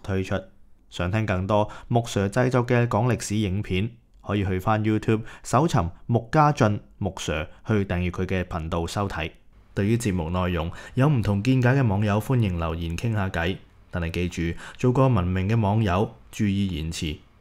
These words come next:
想喺直播節目，又或者通過錄音喺呢個平台同大家分享資訊嘅話，不妨通過畫面嘅聯絡方式去聯絡我啊。咁啊，今日要講呢就係咁多啦。鍾意貼片嘅朋友，記得幫我讚好、留言同埋分享俾朋友。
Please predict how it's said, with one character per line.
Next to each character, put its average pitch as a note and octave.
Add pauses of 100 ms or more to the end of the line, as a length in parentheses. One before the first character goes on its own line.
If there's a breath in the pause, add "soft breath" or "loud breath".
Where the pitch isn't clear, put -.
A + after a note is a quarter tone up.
(140)
想 G#2
喺 A2+
直 G2+
播 G#2
節 G2+
目， F#2+ (200 loud breath)
又 B2+
或 C3
者 D#3
通 F#3+
過 C3+
錄 G#2
音 C3+
喺 A#2+
呢 B2+
個 A2+
平 F2
台 F2
同 F2+
大 F#2
家 A#2+
分 A#2+
享 G#2+
資 A2+
訊 G#2+
嘅 G2
話， F2 (200)
不 A#2+
妨 F2 (180 loud breath)
通 F#3
過 D#3+
畫 A2
面 B2+
嘅 A#2+
聯 F#2
絡 G2+
方 B2+
式 B2
去 G2+
聯 E2+
絡 F#2
我 F2+
啊。 D3+ (500)
咁 G2+
啊， -
今 G#2
日 G#2
要 F#2+
講 G2
呢 A2
就 G#2
係 F#2+
咁 G2+
多 B2
啦。 G#2+ (300 loud breath)
鍾 B2+
意 B2
貼 A#2
片 G#2
嘅 A2+
朋 F#2+
友， G2
記 A2+
得 B2
幫 B2
我 A2+
讚 G#2
好、 G2+ (180 loud breath)
留 G2+
言 G2
同 G2+
埋 G#2
分 D#3
享 D3+
俾 C#3
朋 F#2
友。 F2+